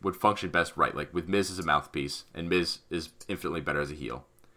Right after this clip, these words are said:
His character is more interesting and more entertaining as a heel in W W E, being kinda like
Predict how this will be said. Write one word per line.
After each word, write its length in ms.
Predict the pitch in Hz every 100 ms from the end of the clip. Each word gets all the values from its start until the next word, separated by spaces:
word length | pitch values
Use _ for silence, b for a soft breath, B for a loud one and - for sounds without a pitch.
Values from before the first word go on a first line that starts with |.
| _ _ _ _ _ _
His 140 | 110
character 360 | - 147 175 135
is 140 | -
more 180 | 107 -
interesting 380 | 101 113 110 95
and 100 | 87
more 160 | 87 82
entertaining 500 | 69 - 78 87 87
as 140 | 98
a 40 |
heel 280 | 98 107 104
in 80 | 107
W 240 | 101 101 104
W 240 | 101 104
E, 80 | 107
being 260 | 95 87
kinda 220 | 85 85 82
like 320 | 80 73